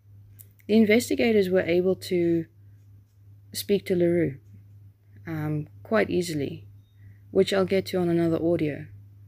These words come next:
But with Marcel, from what I had heard, they had deemed her responses to be like that of a drone, of an empty vessel. They said it was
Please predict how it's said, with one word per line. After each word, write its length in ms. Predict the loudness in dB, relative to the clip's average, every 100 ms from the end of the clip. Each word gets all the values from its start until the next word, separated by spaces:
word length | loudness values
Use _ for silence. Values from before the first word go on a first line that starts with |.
| -20 _ -20 -20 -20 -20 -20 _ -20 0
But 360 | 4 6 4 2
with 400 | 0 0 -2 -6
Marcel, 720 | -2 -2 -2 -2 -2 -4 -8 -14 _ -20 -20 -20 -20 -20 _ _ -20 -6
from 220 | 0 2
what 160 | 4
I 180 | 4 2
had 120 | 2
heard, 460 | 2 0 2 0 -4 -16 -20 -20 -20 _ _ -20 -20 -20 -20 -20 _
they 220 | 0 4 4
had 220 | 4 2
deemed 360 | 0 2 2
her 320 | 2 4 4 2
responses 1080 | -2 -4 -4 -2 -4 -4 -6 -6 -8 -14 -16 -20 _ -20 -20 -20 -20 -6
to 100 | 2
be 180 | 4
like 220 | 4 2 -2
that 180 | -2
of 120 | 0 0
a 60 |
drone, 500 | -2 -2 -4 -6 -10 -16 -20 -20 -20 -20 -20 -6
of 140 | 0 4
an 100 | 4
empty 280 | 4 2 2
vessel. 500 | 2 2 -6 -14 -18 -20 _ _ -20 -20 -20 -20 -20 _ -20 -20 -20 2
They 140 | 4
said 260 | 4 2 2
it 160 | 0
was 440 | 2 0 0 -6